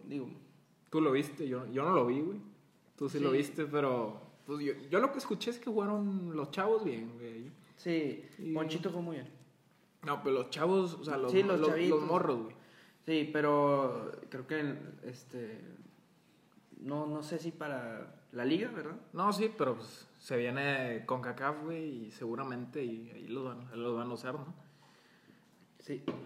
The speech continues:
Speaker 2: Y sí, güey, y también
Speaker 1: ¿Qué?
Speaker 2: la reapertura de los estadios, güey.
Speaker 1: Uf, que ya hace falta. Dicen que el, el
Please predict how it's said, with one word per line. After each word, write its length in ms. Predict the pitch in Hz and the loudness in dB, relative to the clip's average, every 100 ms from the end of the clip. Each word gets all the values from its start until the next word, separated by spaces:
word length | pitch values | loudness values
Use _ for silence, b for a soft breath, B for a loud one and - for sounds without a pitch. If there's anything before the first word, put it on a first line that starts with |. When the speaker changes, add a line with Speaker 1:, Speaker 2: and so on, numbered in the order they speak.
| - | -12
Speaker 2:
Y 240 | 127 127 123 | -10 -10 -12
sí, 260 | - 147 | -6 -2
güey, 220 | 208 208 143 | 2 2 0
y 40 | |
también 520 | 147 135 143 202 208 B B B - - _ _ _ _ _ | -4 -4 -2 0 -2 B B B -20 -20 _ _ _ _ _
Speaker 1:
¿Qué? 140 | 147 131 | -10 -4
Speaker 2:
la 180 | 143 131 | -2 -2
reapertura 640 | 127 123 127 123 117 123 | -2 -4 -6 -6 -4 0
de 60 | 156 | 2
los 200 | 160 151 | 0 -2
estadios, 540 | 123 - 117 135 120 104 | -10 -8 -4 -2 -2 -4
güey. 140 | 107 107 107 - - | -10 -12 -12 -16 -12
Speaker 1:
Uf, 160 | 139 139 B B B B B B B B B | -10 -10 B B B B B B B B B
que 260 | 131 131 135 | -12 -8 -2
ya 120 | 131 | -2
hace 160 | 135 | -2
falta. 260 | 143 147 143 | -4 -4 -2
Dicen 240 | 143 180 | -2 -2
que 80 | 190 | -2
el, 300 | 165 143 135 | 0 0 -2
el 180 | 131 127 | -4 -6